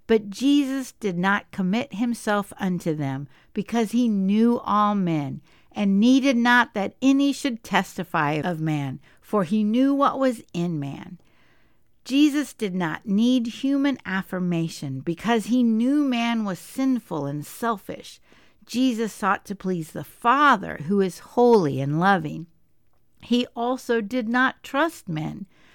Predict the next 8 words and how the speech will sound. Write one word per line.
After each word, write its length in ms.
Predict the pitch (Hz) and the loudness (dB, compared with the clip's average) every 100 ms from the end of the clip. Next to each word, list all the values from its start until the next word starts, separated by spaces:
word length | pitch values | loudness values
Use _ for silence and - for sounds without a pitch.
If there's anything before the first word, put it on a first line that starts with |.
| _ - | _ -2
but 140 | 214 | 0
he 200 | 208 233 | 2 2
had 300 | 208 190 180 | 4 2 0
complete 880 | - 190 180 - - - 311 214 - | -4 -2 -2 -2 -4 2 2 0 -6
trust 600 | - 233 208 - - - - | -4 2 2 0 -12 -20 -6
in 140 | 170 | -2
his 240 | 156 156 | -2 -4
Father. 560 | - 175 165 160 - 185 | -6 -2 -2 -4 -8 -18